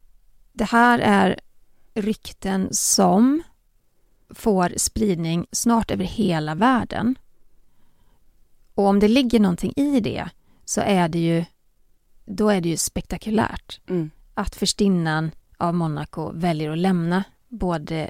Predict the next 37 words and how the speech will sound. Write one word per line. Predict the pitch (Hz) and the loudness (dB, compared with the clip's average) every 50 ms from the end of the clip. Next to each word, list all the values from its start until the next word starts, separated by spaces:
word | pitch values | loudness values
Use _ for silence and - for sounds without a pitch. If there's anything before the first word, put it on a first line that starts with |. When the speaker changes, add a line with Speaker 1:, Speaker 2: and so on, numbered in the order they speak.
| - - | -10 -12
Speaker 1:
sina | - - 190 175 170 | -10 -8 -6 -6 -6
barn | 170 175 208 214 226 254 285 311 311 - _ _ | 0 4 6 6 6 6 4 0 -2 -8 _ _
i | - 240 | -4 -2
Monaco | 220 220 214 208 208 - - - | 0 2 2 0 -2 -2 -2 -4
och | - 220 - - - | -4 -4 -4 -6 -6
sitt | - 170 - | -4 -4 -4
hem | - 143 147 - - 180 - - - | -6 -6 -8 -8 -10 -12 -14 -18 -18
i | - 156 - | -14 -12 -12
Monaco. | - 143 - - - - - - _ _ | -10 -12 -12 -14 -16 -16 -20 -20 _ _
Och | 165 160 | -4 -4
sin | 156 180 | -2 -2
Speaker 2:
Mm. | 180 | -2
Speaker 1:
man | 175 165 160 | -4 -4 -4
uppenbarligen | 160 - - - - - - 165 | -4 -4 -4 -2 -2 -2 -2 -2
då. | 156 - - - - - - - - - - - - - _ _ _ | -4 -6 -8 -10 -16 -20 -20 -20 -20 -20 -20 -20 -20 -20 _ _ _
Ehm, | - - 175 180 208 - 202 196 196 - - - - 185 175 - - - - - - - - - - - | -6 -4 -2 -2 -2 -2 -2 -4 -4 -6 -8 -10 -12 -12 -14 -16 -20 -20 -20 -20 -20 -20 -20 -20 -10 -2
på | - | 0
ett | 285 - | 0 0
sätt | - 349 | 2 0
är | 269 | 0
det | 214 | 0
skönt | 190 - 226 202 202 | 2 2 0 0 2
att | 175 | 0
Charlene | - - 185 175 175 165 160 160 160 160 | 0 0 0 0 0 -2 -2 -4 -8 -8
sa | - - - 160 | -6 -4 -4 -4
ifrån. | 160 - - - - - - - - - _ - | -2 -2 -2 -2 -2 -4 -8 -12 -16 -20 _ -6
Speaker 2:
Ja, | 175 180 185 196 196 185 - - | -4 -2 0 0 -2 -4 -6 -4
jag | - 214 | -2 2
tror | - 240 | 2 2
att | 208 - | 2 2
det | 196 175 | 2 2
behövdes | 170 190 190 208 202 165 - - - - - | 4 4 4 4 4 2 -2 -4 -4 -6 -6
Speaker 1:
Ja. | 214 214 220 | -4 -4 -2
Speaker 2:
för | 165 160 | -4 -4
att | 160 - | -4 -6
liksom | 165 - - 170 156 156 | -8 -6 -4 -4 -4 -4
så | 160 - 170 160 160 - | -2 -2 -2 -2 -2 -4